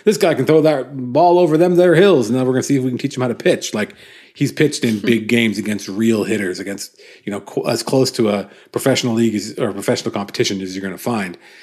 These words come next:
Speaker 1: So to, uh, to rush him, no, I don't think it's a rush. I think, especially if you watch him in spring training, they saw him at the alternate site. They know what he can do, right? They know he, he's got four pitches. They know how, that, what his command is like right now. I think if anything, it's just kinda testing out the, testing out the, the nerve, seeing how he feels. But, like,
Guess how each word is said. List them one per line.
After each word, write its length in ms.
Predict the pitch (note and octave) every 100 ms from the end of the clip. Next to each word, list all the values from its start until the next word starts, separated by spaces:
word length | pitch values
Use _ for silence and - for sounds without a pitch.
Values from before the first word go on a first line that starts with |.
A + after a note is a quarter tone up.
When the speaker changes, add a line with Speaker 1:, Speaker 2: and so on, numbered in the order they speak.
| - -
Speaker 1:
So 440 | - A2 G2+ - -
to, 300 | A#2 G#2+ G#2
uh, 140 | G#2
to 120 | -
rush 280 | G#2+ C3+ C#3+
him, 340 | C3 A2+ A2+ - -
no, 160 | - C3
I 80 |
don't 140 | C3 C3
think 120 | C#3+
it's 100 | C3
a 60 | C3
rush. 260 | E3+ -
I 60 | B2
think, 220 | C3 B2 - -
especially 280 | - D3 C#3
if 80 | C3
you 120 | A2+
watch 200 | A2+ -
him 60 |
in 40 | A2
spring 220 | - G#2+
training, 340 | D#3 E3 D#3+
they 100 | C3+
saw 200 | G#2+ E3
him 60 | D#3
at 40 |
the 80 | C3+
alternate 320 | B2+ B2 A2+
site. 340 | A2 A2 G#2+ - _ -
They 80 | C3+
know 140 | D#3+
what 100 | E3
he 60 | D#3+
can 120 | C#3+
do, 240 | C3+ A#2
right? 140 | G#2 A2+
They 80 | G#2
know 160 | B2+
he, 160 | D3 -
he's 280 | C#3 A#2+ G#2+
got 140 | G#2+
four 220 | - C3+
pitches. 400 | - B2+ B2+ A#2 - - -
They 80 |
know 160 | A2+ C#3
how, 140 | C3
that, 340 | A#2+ A#2+ A2+ A#2
what 140 | A2+
his 120 | G#2
command 380 | - A2 C3+ E3
is 100 | D#3
like 200 | D3+ C#3+
right 160 | C3+ C3+
now. 280 | B2+ B2+ C3 - - -
I 80 |
think 160 | G#2+ A#2
if 140 | A2+
anything, 260 | A#2 A#2+ A#2
it's 140 | A#2
just 180 | - A2+
kinda 160 | A#2+ A2
testing 380 | - A2 A#2 A2
out 180 | A2+
the, 340 | - G#2+ A2 - _ _ - -
testing 340 | A#2+ - A#2
out 140 | A#2
the, 340 | A#2 A2+ G#2+ G#2
the 140 | G2+
nerve, 440 | G#2+ D3 D#3+ D#3+ B2+
seeing 200 | C3 A#2
how 140 | A2
he 80 | G#2
feels. 440 | - C#3+ D3+ D#3+
But, 160 | - B2+
like, 240 | A#2 -